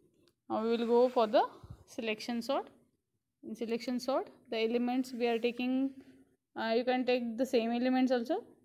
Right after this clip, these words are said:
I am taking here another example. The elements are,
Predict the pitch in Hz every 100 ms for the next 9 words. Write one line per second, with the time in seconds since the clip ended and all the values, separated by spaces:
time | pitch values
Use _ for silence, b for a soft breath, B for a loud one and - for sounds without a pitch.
0 | _ 233 220 214 214 240 233 233 220 220
1 | 220 226 220 233 233 330 320 233 214 220
2 | 233 233 240